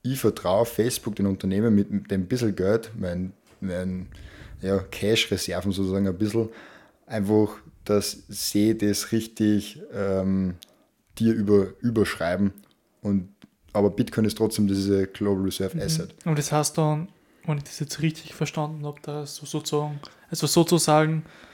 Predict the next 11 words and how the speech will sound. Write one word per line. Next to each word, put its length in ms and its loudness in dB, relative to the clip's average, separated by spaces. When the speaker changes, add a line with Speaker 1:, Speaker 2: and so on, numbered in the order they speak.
Speaker 2:
ähm, 220 0
Facebook, 800 0
ähm, 460 2
einen 100 2
gewissen 600 -4
Anteil 300 -4
an 80 -2
Bitcoin 440 0
hat 200 0
und 180 -4
du, 360 2